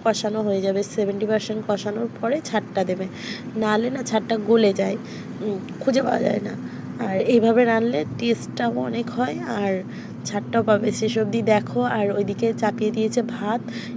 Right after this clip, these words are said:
যেহেতু আমরা খেয়ে আবার রিটার্ন বাড়ি চলে আসবো, থাকবো না ওখানে।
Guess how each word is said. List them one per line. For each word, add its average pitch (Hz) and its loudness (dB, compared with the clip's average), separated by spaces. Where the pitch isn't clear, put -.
যেহেতু 208 2
আমরা 220 2
খেয়ে 214 0
আবার 226 4
রিটার্ন 226 2
বাড়ি 208 6
চলে 208 4
আসবো, 190 2
থাকবো 202 -2
না 196 0
ওখানে। 185 -2